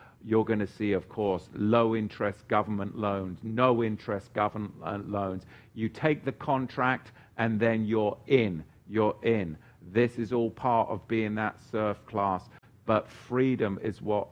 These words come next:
it's all about. I believe the one percent at the top are gonna be controlling the ninety-nine percent because the one percent at the top,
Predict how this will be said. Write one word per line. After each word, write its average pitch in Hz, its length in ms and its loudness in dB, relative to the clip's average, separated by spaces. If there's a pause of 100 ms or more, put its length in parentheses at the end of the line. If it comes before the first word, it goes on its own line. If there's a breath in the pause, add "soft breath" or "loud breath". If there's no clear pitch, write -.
(400)
it's - 260 -8
all 98 220 -2
about. 90 460 0
I 135 180 6
believe 117 400 0
the 110 80 -2
one 120 320 0
percent 123 460 -4
at 117 160 -4
the - 80 -4
top 135 420 -4
are 123 80 -4
gonna 110 160 -2
be 104 140 -2
controlling 113 640 -2
the 104 80 -2
ninety-nine 113 720 -4
percent 117 420 -6 (320 loud breath)
because 107 300 -4
the 101 80 -2
one 120 300 2
percent 131 360 -4
at 110 140 -6
the 113 60 -2
top, 120 360 0